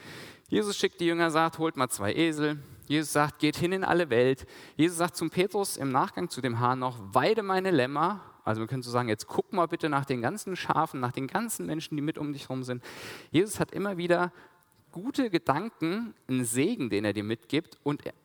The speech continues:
der sendet dich auch super oft noch irgendwo hin. Und jetzt denkt nicht, du müsstest gleich mit dem Steffen mit der Allianzmission irgendwo hin, kannst du gerne auch tun. Wenn ich Jesus kurz frage, "Hast du noch irgendeinen Segen, hast eine Sendung?", kommt oft was Ermutigendes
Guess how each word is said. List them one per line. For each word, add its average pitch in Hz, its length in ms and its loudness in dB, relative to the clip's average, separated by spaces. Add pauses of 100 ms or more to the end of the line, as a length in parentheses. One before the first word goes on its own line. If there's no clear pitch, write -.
der 107 120 -2
sendet 143 400 -2
dich - 160 -8
auch 95 80 -8
super - 320 -8
oft - 180 -8
noch 87 220 -10
irgendwo 101 400 -4
hin. 85 340 -8 (320)
Und 117 100 -2
jetzt 120 200 0
denkt 147 200 0
nicht, 170 220 -2
du 151 40 -4
müsstest 147 360 -4
gleich 143 220 4
mit 139 100 -4
dem - 20 -6
Steffen - 380 -2
mit 135 100 -4
der 90 100 2
Allianzmission 160 720 0
irgendwo 170 320 -2
hin, 170 160 0
kannst 110 360 -6
du 101 40 -6
gerne 98 280 0
auch 170 200 0
tun. 170 260 -2 (680)
Wenn 131 140 2
ich 107 160 0
Jesus 185 260 -2
kurz 180 220 0
frage, 165 240 2
"Hast - 160 2
du 180 40 -4
noch 151 120 0
irgendeinen 127 240 -2
Segen, 175 280 2
hast 143 200 -4
eine 113 80 -2
Sendung?", 175 380 0
kommt 143 220 0
oft 202 200 -2
was 147 100 0
Ermutigendes 208 800 -2